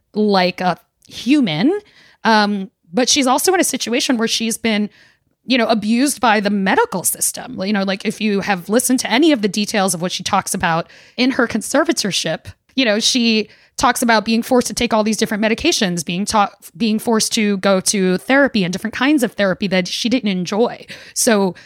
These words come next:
you know, a lot of the things that somebody would probably suggest to someone coming out of a hugely traumatic situation are also things that she has baggage from, and she needs the opportunity to heal from these things in ways that,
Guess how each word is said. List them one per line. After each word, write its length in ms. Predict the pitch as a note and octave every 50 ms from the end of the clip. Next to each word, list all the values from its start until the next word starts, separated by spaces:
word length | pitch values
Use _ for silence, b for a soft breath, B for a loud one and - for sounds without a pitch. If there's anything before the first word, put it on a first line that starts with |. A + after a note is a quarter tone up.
| B B
you 60 | B
know, 120 | C4 A#3 G#3+
a 20 |
lot 260 | G#3+ G#3+ A#3+ F#4+ A4+
of 60 | G#4 B3
the 80 | A3
things 300 | - - G#3+ A3 G#3 G3
that 160 | - F#3+ -
somebody 340 | - - A3+ A3 G#3+ G#3 F#3
would 140 | F#3 F3+ -
probably 280 | - A3+ G#3+ G#3 G3+ G3
suggest 800 | - - F#3+ F3+ E3 C#3 F#3 G#3 B3 - - - - - - -
to 160 | - A#3+ G#3+
someone 520 | - - - A3+ G#3+ G#3 G#3 F#3 F3+ F#3+
coming 360 | - - A3+ G3+ G3+ F3+ F3+
out 260 | F3 G3 G#3 F#3+ - -
of 140 | - G3 F3+
a 180 | F#3 E3+ E3+ - b b b b b b
hugely 520 | - - B3 C4 B3+ A3 - - G#3 F#3+
traumatic 600 | F#3 - A3 F#3+ F#3+ F3+ F3+ F3 E3+ D#3+ E3 - - b b b b
situation 760 | b - C4+ A#3+ - - G3+ F#3+ F#3+ F#3 - - G3+ F3+ F3+
are 120 | F3+ F3+ G3+
also 240 | A#3 B3+ - D#4
things 260 | C4+ - C#4 C#4 C4 F#3
that 140 | A#3+ A3+
she 160 | - - C4+ A3+
has 180 | B3+ B3 F#3
baggage 520 | D3+ - F3 F#3 A#3+ C#4 A#3 G3 F#3+ - -
from, 300 | - D#3+ D#3 D#3+ F3+ G3 -
and 140 | G#3 G#3+ -
she 420 | - - G#3+ G3+ G3 F#3+ F#3+ F#3+ b b b b b b
needs 340 | b G#3+ G#3+ A#3 C#4 A3 -
the 120 | - A3 G3+
opportunity 640 | F#3 - G3+ - - - B3 B3+ C4+ C#4+ G#3+ G3 G3+
to 200 | - - - F3+
heal 360 | - - G#3 G#3+ A#3+ B3 C4
from 280 | B3+ - G3+ F#3 F3 E3+
these 180 | E3+ E3+ -
things 380 | - F3+ F3 E3+ E3 E3+ E3+ -
in 200 | - F#3+ F3 F3
ways 380 | F3+ E3+ E3+ F3 F3 F#3 -
that, 400 | - - E3 D#3 D#3 - - -